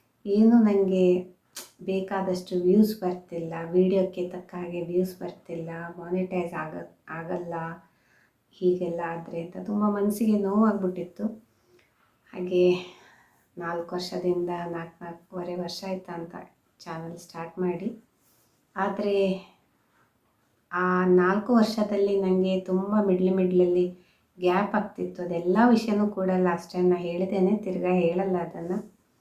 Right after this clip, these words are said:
ನಾನು ಫುಲ್ ಕನ್ಫ್ಯೂಷನಲ್ಲಿದ್ದೆ, YouTube ಏನ್ ಮಾಡ್ಲಿ, ಬಿಟ್ಟೇ ಬಿಡ್ಲಾ ಅಂತ ಫುಲ್ಲು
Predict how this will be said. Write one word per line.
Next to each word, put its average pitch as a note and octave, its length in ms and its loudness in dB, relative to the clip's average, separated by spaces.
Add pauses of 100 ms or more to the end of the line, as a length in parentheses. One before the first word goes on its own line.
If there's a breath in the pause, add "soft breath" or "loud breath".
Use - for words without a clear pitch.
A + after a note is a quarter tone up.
(840)
ನಾನು G#3+ 480 4
ಫುಲ್ A3 320 4
ಕನ್ಫ್ಯೂಷನಲ್ಲಿದ್ದೆ, F#3+ 1300 4
YouTube F#3 720 2
ಏನ್ F#3 320 2
ಮಾಡ್ಲಿ, E3 800 -8 (180)
ಬಿಟ್ಟೇ E3+ 280 -2
ಬಿಡ್ಲಾ F3 480 0
ಅಂತ E3 260 -12 (440)
ಫುಲ್ಲು F3 520 -6